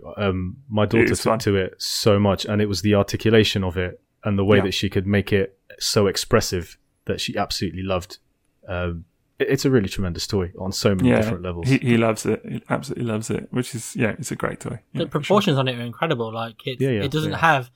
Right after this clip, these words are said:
Speaker 3: at any point you look at it and it feels like,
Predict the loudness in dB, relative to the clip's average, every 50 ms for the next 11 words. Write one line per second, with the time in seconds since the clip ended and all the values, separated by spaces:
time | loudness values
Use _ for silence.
0 | _ _ _ _ _ _ _ _ -4 -2 0 0 2 4 4 4 4 4 2 2
1 | 0 0 2 2 0 0 0 -2 -4 -6 -8 -4 -4 -2 -2 0 0 0 0 0
2 | 0 -2 -8 _